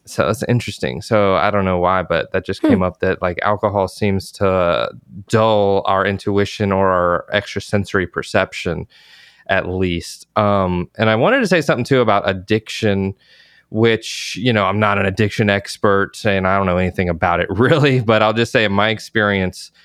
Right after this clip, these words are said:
Speaker 1: that, uh, we have to choose our addictions wisely, and not all addictions are bad.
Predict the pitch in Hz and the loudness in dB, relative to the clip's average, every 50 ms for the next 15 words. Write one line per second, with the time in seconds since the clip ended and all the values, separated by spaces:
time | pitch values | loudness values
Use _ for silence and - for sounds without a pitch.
0 | - - - - _ _ _ _ 101 98 98 104 104 101 98 95 95 - - - | -20 -20 -20 -20 _ _ _ _ -8 -2 2 2 4 4 4 2 0 -2 -4 0
1 | 113 104 95 92 90 87 82 80 78 80 - - 87 - _ _ _ _ _ _ | 2 2 2 2 2 2 0 0 0 -2 -4 -6 -12 -14 _ _ _ _ _ _
2 | _ _ _ _ _ _ _ _ _ - - _ _ _ - - 131 131 139 135 | _ _ _ _ _ _ _ _ _ -20 -20 _ _ _ -6 0 2 4 4 4
3 | 127 127 123 - _ _ _ _ _ _ _ _ _ _ _ _ _ - - 156 | 4 2 0 -2 _ _ _ _ _ _ _ _ _ _ _ _ _ 0 0 0
4 | 151 - 127 107 - - - - - 202 214 208 190 151 143 120 113 107 95 98 | 2 0 -2 -2 -2 -8 -4 0 2 2 4 4 4 4 4 4 4 2 2 0
5 | 98 92 - - 104 98 98 101 107 110 113 120 117 113 104 101 92 90 92 92 | -2 0 -2 -2 0 0 2 2 2 4 4 2 2 0 0 0 0 2 2 2
6 | 101 104 110 123 151 185 196 - 143 139 135 127 117 131 127 - - 123 113 107 | 2 2 2 2 2 2 0 0 0 2 2 2 0 -2 -2 0 -2 0 2 2
7 | 101 101 98 92 117 117 104 85 - - - | 0 0 0 0 0 0 0 -2 -4 -8 -10